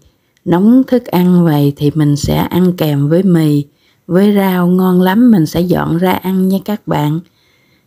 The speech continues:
Đây, mình dọn ra ăn với mì mình đã trụng và rau sống như thế này nè các bạn, kèm nước tương với ớt xanh. Thật là ngon đó các bạn.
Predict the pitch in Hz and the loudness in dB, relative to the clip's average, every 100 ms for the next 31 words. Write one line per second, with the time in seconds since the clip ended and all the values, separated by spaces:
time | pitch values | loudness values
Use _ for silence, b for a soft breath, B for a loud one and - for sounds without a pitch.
0 | - 175 175 170 170 _ _ _ _ _ | -6 -2 0 -2 -4 _ _ _ _ _
1 | 160 156 156 151 143 147 180 185 175 175 | -2 0 0 0 0 0 0 0 -2 -4
2 | - 180 180 180 180 B B - 185 202 | -4 -2 0 -2 -6 B B -6 0 2
3 | 185 170 156 151 143 _ _ _ _ _ | 2 2 0 -2 -6 _ _ _ _ _
4 | _ 160 151 147 165 - 139 143 147 170 | _ -2 0 -2 -4 -4 -2 0 0 0
5 | 170 _ - 151 147 147 143 143 160 165 | -4 _ -8 -4 -2 -2 -2 -4 -4 -2
6 | 175 165 165 - 170 208 226 175 190 196 | -2 -2 -6 -10 -2 2 2 2 0 0
7 | 170 156 151 - 180 180 151 143 151 151 | 2 2 -2 -4 -8 -6 -4 -2 -4 -8
8 | b b b _ 151 151 147 147 180 180 | b b b _ -2 0 2 2 0 -4
9 | - 185 185 180 180 _ _ 180 185 - | -2 2 2 0 -8 _ _ -2 -2 -2
10 | 220 - - 180 175 170 _ _ _ _ | -4 -4 -4 -2 -2 -4 _ _ _ _
11 | _ _ _ 151 151 151 160 175 185 185 | _ _ _ -8 -4 -2 -2 -2 0 -2
12 | 180 208 - 165 147 151 | -4 -8 -8 -4 -2 -4